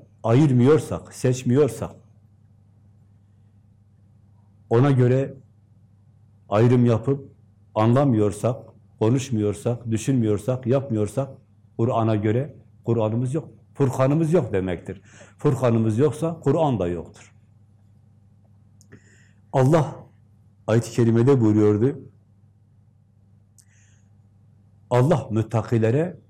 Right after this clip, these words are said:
Furkan verir. Bu da özel Furkan'dı. Furkan nurdur. Bu nuru nereden kazanıyor insan?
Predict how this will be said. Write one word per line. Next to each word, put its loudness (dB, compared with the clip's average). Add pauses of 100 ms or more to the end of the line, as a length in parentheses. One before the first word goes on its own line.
(100)
Furkan 0
verir. -8 (560)
Bu -8
da 2
özel 0
Furkan'dı. -4 (1160)
Furkan 0 (300)
nurdur. 0 (1300)
Bu 6
nuru 4
nereden 2
kazanıyor 0
insan? -2